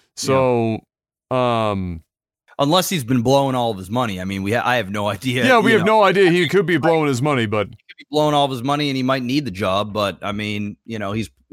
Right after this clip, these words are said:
Speaker 2: likely made enough that, you know, if he, if, if, I wouldn't really say retirement in terms of, like, never work again, but he's probably in a position where he can do what he wants
Speaker 1: Yeah.
Speaker 2: and his family's taken care of.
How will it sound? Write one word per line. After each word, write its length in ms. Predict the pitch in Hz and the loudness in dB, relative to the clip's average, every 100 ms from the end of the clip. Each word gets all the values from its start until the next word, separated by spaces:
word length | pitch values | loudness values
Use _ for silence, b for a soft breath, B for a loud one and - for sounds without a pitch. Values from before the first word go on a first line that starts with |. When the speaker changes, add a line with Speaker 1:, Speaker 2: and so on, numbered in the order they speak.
| - 87 | -20 -6
Speaker 2:
likely 400 | 110 127 120 120 | -2 -2 -2 -2
made 200 | 117 107 | 0 0
enough 340 | 101 104 98 | 0 -2 -2
that, 260 | - 95 82 _ _ _ _ _ _ _ _ | -4 -4 -4 _ _ _ _ _ _ _ _
you 100 | 107 | -6
know, 160 | 101 95 | -4 -2
if 160 | 120 | -2
he, 120 | 131 | -2
if, 260 | 127 131 113 - | -2 -2 -4 -4
if, 260 | 127 113 _ _ _ _ _ _ - | -4 -4 _ _ _ _ _ _ -6
I 100 | 160 | 0
wouldn't 260 | 165 151 | 0 2
really 200 | 139 131 | 0 0
say 180 | 120 120 | -2 -2
retirement 840 | 92 85 - 92 113 131 147 156 | -4 -8 -4 0 2 2 -2 -4
in 100 | 123 | -6
terms 240 | 101 120 101 | -6 -6 -4
of, 60 | 95 | -6
like, 120 | 80 | -4
never 260 | 98 101 92 | -2 0 -2
work 240 | 101 107 | -2 -4
again, 300 | 123 127 139 | -4 -2 -2
but 120 | 110 | -2
he's 140 | 98 92 | -4 -4
probably 400 | 117 113 107 104 | -4 -2 -2 -2
in 60 | |
a 40 | 92 | -4
position 440 | 92 87 98 104 | -4 -4 -2 -2
where 360 | 92 90 87 85 b _ | -2 -2 -2 -4 b _
he 100 | 110 | -4
can 140 | 120 | -2
do 140 | 98 110 | 0 0
what 140 | 98 | 0
he 60 | 90 | -2
wants 520 | 85 87 87 - - _ _ _ | -4 -6 -6 -10 -12 _ _ _
Speaker 1:
Yeah. 200 | - 120 | -2 -2
Speaker 2:
and 220 | 92 87 - _ _ - | -2 -6 -8 _ _ -6
his 160 | 101 | -6
family's 360 | - 101 95 87 | -4 -2 -2 -4
taken 220 | 95 85 | -6 -8
care 240 | - 85 82 | -6 -6 -6
of. 200 | 82 | -6